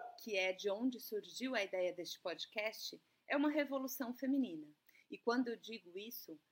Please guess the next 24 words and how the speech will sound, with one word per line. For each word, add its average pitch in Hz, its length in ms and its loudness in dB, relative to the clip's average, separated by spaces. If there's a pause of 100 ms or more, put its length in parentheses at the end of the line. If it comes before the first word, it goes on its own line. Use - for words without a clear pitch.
(140)
é 208 100 0
porque 240 380 0
tudo 302 280 0
isso 294 260 0
foi 247 180 -2
cultivado 247 760 2
em 254 60 4
mim 202 280 -4 (320)
e 247 80 0
foi 285 220 8
através 240 500 4
do 208 120 -8
meu 202 260 -4
empoderamento, 240 1040 -2 (240)
foi 226 160 4
através 220 540 0
da 196 100 0
mulher 220 500 4
independente 254 960 2
que 233 140 -4
eu 202 100 -6
sou 185 400 -4
hoje, 202 280 -4
empreendedora, 190 1000 -6